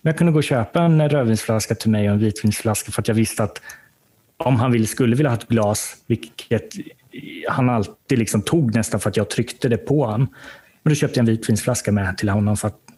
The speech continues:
för att det skulle finnas. Och sen så kände jag väl att nu i efterhand att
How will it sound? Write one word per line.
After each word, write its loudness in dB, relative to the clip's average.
för -4
att -4
det -6
skulle -4
finnas. 0
Och 0
sen 0
så -2
kände 0
jag 2
väl 2
att -4
nu 2
i 4
efterhand 0
att -6